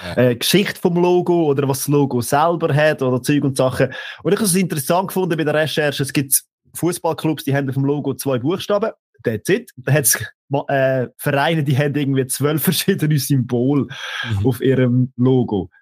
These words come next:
Speaker 2: Und das ein bisschen rauszubröseln und das ein bisschen in die Kuriositäten-Ecke zu schieben, habe ich recht spannend gefunden.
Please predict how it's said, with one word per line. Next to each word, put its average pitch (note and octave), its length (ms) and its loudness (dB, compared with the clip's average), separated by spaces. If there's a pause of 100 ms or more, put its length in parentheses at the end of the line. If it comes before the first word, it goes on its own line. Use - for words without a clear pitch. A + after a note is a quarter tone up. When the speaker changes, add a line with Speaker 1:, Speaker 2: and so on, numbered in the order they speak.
(580)
Speaker 2:
Und A#2 200 -4
das F3 180 2
ein F3+ 80 -2
bisschen G#3 240 4
rauszubröseln F#3+ 800 2
und D#3 180 -2
das D3+ 160 2
ein C3 60 -4
bisschen D3+ 180 0
in C#3+ 80 -4
die - 60 -14
Kuriositäten-Ecke D#3+ 1300 0
zu - 100 -2
schieben, D#3 280 0
habe C#3 120 0
ich B2+ 120 -2
recht C#3+ 260 0
spannend G3+ 380 0
gefunden. G#3+ 360 0